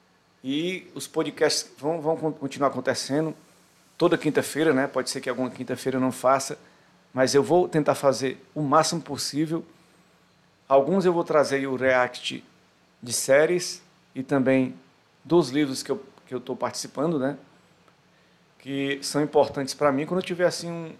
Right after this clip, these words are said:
uns seis livros de coletâneas nas minhas mãos que eu,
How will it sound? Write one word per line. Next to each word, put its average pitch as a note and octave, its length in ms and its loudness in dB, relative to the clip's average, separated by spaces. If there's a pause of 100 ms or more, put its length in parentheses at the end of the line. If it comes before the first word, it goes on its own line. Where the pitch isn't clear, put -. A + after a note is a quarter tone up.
(160)
uns D3 440 -14 (300)
seis G#3 380 2
livros D3 560 -10 (600)
de D3+ 100 -8
coletâneas D3 500 4
nas C#3+ 140 0
minhas F3+ 240 0
mãos E3+ 320 -4
que C#3+ 120 -12
eu, C#3 220 -6